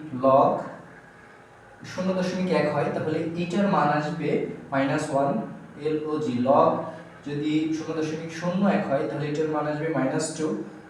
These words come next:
যদি log শূন্য দশমিক শূন্য শূন্য এক হয়, তাহলে এটার মান আসবে মাইনাস থ্রি। তাহলে এই ধরনের কোশ্চেনগুলো, আহ, যদি এসে থাকে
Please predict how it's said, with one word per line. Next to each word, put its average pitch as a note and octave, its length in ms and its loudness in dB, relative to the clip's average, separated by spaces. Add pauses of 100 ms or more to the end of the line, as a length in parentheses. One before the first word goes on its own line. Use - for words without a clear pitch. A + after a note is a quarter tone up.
(100)
যদি C#3 180 -2
log D3+ 640 4 (380)
শূন্য E3+ 380 -2
দশমিক E3 380 -2
শূন্য - 580 -2 (840)
শূন্য D3+ 200 -4
এক C#3+ 160 -2
হয়, C3 240 -2
তাহলে C#3 220 0
এটার D#3 160 0
মান C#3+ 140 2
আসবে C#3+ 240 0
মাইনাস - 640 2 (260)
থ্রি। - 300 0 (360)
তাহলে E3 160 4 (120)
এই G#3 120 8
ধরনের A3 420 6
কোশ্চেনগুলো, F#3+ 800 2
আহ, D3+ 260 2
যদি D#3+ 240 -2
এসে D#3 220 -2
থাকে D#3+ 240 -2